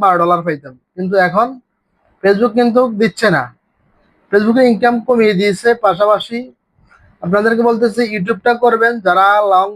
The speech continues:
টাইম Facebook বা সোশ্যাল নেটওয়ার্ক থেকে যারা ইনকাম করতে চান, তারা YouTube-টা করবেন। Facebook-এর পাশাপাশি YouTube করবেন, আপনার নিজস্ব ব্যবসা বাণিজ্য, চাকরি বাকরি এগুলা ঠিক রাখে করবেন। আপনি, আমি এটা বলি না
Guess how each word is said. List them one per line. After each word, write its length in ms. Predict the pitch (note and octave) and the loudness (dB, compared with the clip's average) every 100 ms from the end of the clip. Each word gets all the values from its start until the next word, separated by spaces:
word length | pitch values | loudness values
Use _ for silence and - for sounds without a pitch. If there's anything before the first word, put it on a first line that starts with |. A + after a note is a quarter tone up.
| G3 | -6
টাইম 140 | A3+ G3 | -6 -2
Facebook 300 | G#3 G3+ G3 | -4 -2 -2
বা 80 | G3 G3+ G#3 - _ _ - - _ _ _ - - | 0 2 2 -2 _ _ -20 -20 _ _ _ -16 -4
সোশ্যাল 320 | G3 F#3 A3+ A#3 A#3 | -2 0 0 2 0
নেটওয়ার্ক 340 | G#3 A#3+ A#3 - | 0 0 -2 0
থেকে 140 | A#3+ A#3 | 0 2
যারা 120 | A3 A3+ | 0 -2
ইনকাম 200 | G3 A3+ A3 | -4 -6 -6
করতে 180 | A3+ A#3 - | -4 -4 0
চান, 160 | A#3 A#3 G#3+ | 0 0 -2
তারা 140 | G#3+ A3 | 0 -2
YouTube-টা 380 | A3+ G3+ G3 A#3 F#3+ | -4 -10 -6 -4 -2
করবেন। 280 | E3+ C#3+ C3+ - _ _ _ _ _ _ _ - | -2 -4 -16 -20 _ _ _ _ _ _ _ 0
Facebook-এর 400 | G3+ G#3+ A3+ G#3+ | 2 2 2 0
পাশাপাশি 380 | A3 A3+ A3 G#3 A#3 | 0 0 -2 -2 -6
YouTube 240 | F#3+ G#3 - | -10 -10 -4
করবেন, 240 | A3 G#3+ A#3 G3+ | -4 -4 -2 0
আপনার 320 | E3 E3+ F#3 F#3 F#3+ | 0 0 -2 -2 -4
নিজস্ব 340 | F3 F3 - A3 A3+ - _ _ _ _ F3 | -8 -10 -2 -2 -2 -8 _ _ _ _ -4
ব্যবসা 320 | F3+ - A3+ A3 | -4 -2 0 0
বাণিজ্য, 320 | G#3+ G3+ G#3 A3+ A3 - _ _ - - - | 0 -2 0 2 0 -2 _ _ -20 -20 -4
চাকরি 300 | G3+ F#3 G#3+ F#3 | -2 -2 0 0
বাকরি 300 | F#3 - A3 G#3+ | 0 -2 -4 -2
এগুলা 240 | F#3 F3+ G#3 G3+ | 0 2 2 0
ঠিক 120 | G3+ G#3+ | -8 -4
রাখে 160 | G#3 G3 | -4 -2
করবেন। 280 | G3 D3 C3 B2+ _ _ _ _ F3 | -2 -4 -12 -18 _ _ _ _ -4
আপনি, 260 | F3+ G3+ G#3 F#3+ | -2 0 2 2
আমি 160 | G#3 A#3 A#3+ | 2 2 2
এটা 140 | A3 A3 G#3+ | 2 2 0
বলি 140 | |
না 40 | A3 | 0